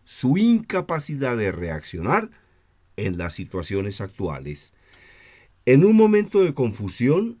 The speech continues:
siempre hay oportunidades, y quien mejor la sepa aprovechar y mejor se mueva en la confusión, saldrá muy adelante". Entonces, cuando las situaciones se ponen complicadas,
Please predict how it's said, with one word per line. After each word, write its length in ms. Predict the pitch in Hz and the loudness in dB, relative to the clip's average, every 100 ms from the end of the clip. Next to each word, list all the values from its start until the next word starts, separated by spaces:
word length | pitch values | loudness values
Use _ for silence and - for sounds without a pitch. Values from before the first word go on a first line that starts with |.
| _ | _
siempre 600 | - 135 143 151 143 151 | -6 0 0 0 -6 -8
hay 160 | 151 156 | -6 -6
oportunidades, 1200 | 143 127 101 90 98 98 131 165 82 52 - - _ _ _ _ _ | -6 -6 -6 -6 -6 -6 -6 -6 -8 -12 -18 -20 _ _ _ _ _
y 180 | 180 147 | -2 -2
quien 460 | - 131 104 85 | -2 0 0 0
mejor 520 | 80 76 - 135 104 76 | -6 -6 2 2 2 -4
la 160 | 76 | -16
sepa 300 | - 82 - | -14 -12 -8
aprovechar 760 | 95 131 143 160 - 165 135 - _ _ _ | -4 -2 -2 -2 -4 -2 -4 -8 _ _ _
y 200 | 247 202 | 2 2
mejor 420 | 143 95 110 107 | 2 0 -4 -8
se 140 | - 110 | -6 -6
mueva 420 | 117 120 98 80 | -2 -2 -4 -6
en 140 | 78 | -8
la 80 | 78 | -10
confusión, 760 | 80 160 151 208 - 165 165 208 _ _ _ _ | -6 -6 -6 -8 -6 -6 -6 -10 _ _ _ _
saldrá 760 | - - 143 135 113 110 107 107 - | -16 -6 -4 -4 -4 -4 -6 -10 -10
muy 420 | 104 107 104 104 _ - | -4 -4 -4 -8 _ -6
adelante". 840 | 98 90 90 87 85 78 90 78 - _ _ _ _ _ _ _ _ _ _ _ _ _ - | -6 -4 -6 -6 -8 -10 -12 -14 -16 _ _ _ _ _ _ _ _ _ _ _ _ _ -6
Entonces, 680 | 123 - 196 196 220 - - _ _ _ _ | -4 0 2 2 -4 -8 -16 _ _ _ _
cuando 300 | - 113 117 | -4 -2 0
las 160 | 120 113 | 0 -2
situaciones 680 | 127 110 117 - 151 180 190 | -6 -6 -6 -4 -4 -2 -4
se 200 | - 120 | -4 -6
ponen 340 | - 135 143 | -2 -2 -2
complicadas, 960 | 139 120 98 95 - 104 82 80 80 - | -2 -4 -6 -10 -8 -6 -6 -8 -12 -18